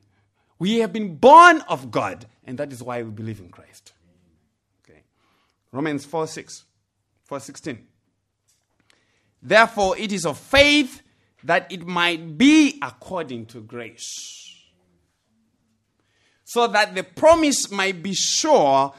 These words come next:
to all the seed, not only to those who are of the law, but also to those who are of the faith of Abraham, who is the father of us all."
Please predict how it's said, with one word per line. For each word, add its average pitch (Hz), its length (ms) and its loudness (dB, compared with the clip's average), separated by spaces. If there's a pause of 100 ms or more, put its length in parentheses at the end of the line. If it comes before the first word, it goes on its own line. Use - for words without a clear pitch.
(180)
to 185 220 -8
all 233 500 6
the 143 140 -6
seed, 113 680 -8 (440)
not 233 300 -2
only 277 440 0
to 233 140 -8
those 214 380 4
who 240 280 -2
are 190 220 2
of 175 200 -2
the 170 80 0
law, 170 560 4 (260)
but 160 220 -2
also 214 360 -2
to 170 120 -8
those 180 340 -2
who 165 160 -6
are 151 240 -2
of 151 140 -4
the 151 80 -4
faith 277 420 2
of 165 240 -6
Abraham, 151 800 -4 (260)
who 175 200 -2
is 151 180 -8
the 135 100 -8
father 131 460 -10 (180)
of 117 220 -20
us 143 320 -16
all." 82 480 -10